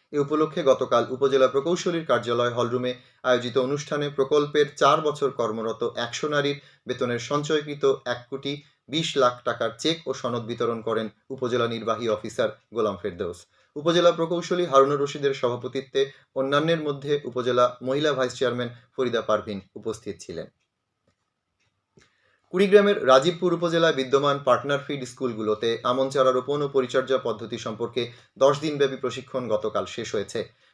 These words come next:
বাংলাদেশে পুষ্টি উদ্যোক্তা ও স্থিতিস্থাপকতার জন্য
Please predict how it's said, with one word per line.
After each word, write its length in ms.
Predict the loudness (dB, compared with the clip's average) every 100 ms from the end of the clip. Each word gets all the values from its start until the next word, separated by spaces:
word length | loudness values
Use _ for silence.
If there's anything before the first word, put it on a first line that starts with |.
| 2
বাংলাদেশে 420 | 4 4 2 -2
পুষ্টি 300 | -6 -6 -6
উদ্যোক্তা 440 | -2 0 0 4 4 4
ও 40 | -2 -4
স্থিতিস্থাপকতার 1300 | -4 -6 -4 -4 -4 -2 0 0 -2 -4 0 0 2
জন্য 240 | 0 0